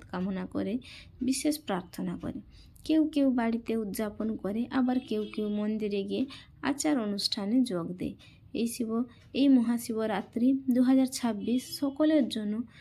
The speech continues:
ঐশ্বরিকতার কাছাকাছি অনুভব করার এবং ভগবান শিবের সাথে আরও সংযুক্ত হওয়ার একটি সুযোগ।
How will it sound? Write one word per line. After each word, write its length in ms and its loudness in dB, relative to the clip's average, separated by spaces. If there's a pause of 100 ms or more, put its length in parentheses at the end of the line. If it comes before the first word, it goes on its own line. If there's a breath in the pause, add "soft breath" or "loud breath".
(240 loud breath)
ঐশ্বরিকতার 880 0
কাছাকাছি 640 -4 (400 soft breath)
অনুভব 420 2 (120)
করার 400 -2
এবং 460 2
ভগবান 400 -2
শিবের 360 -4
সাথে 440 -4
আরও 440 -2
সংযুক্ত 600 -4
হওয়ার 360 -2 (440 loud breath)
একটি 320 -6
সুযোগ। 420 -6